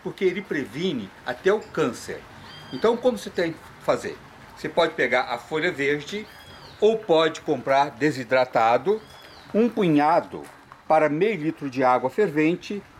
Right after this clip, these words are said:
e vai tomar o máximo três xícaras por dia. Pra prevenir várias doenças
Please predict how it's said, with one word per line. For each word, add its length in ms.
e 80
vai 260
tomar 580
o 100
máximo 600
três 360
xícaras 680
por 240
dia. 540
Pra 180
prevenir 460
várias 340
doenças 720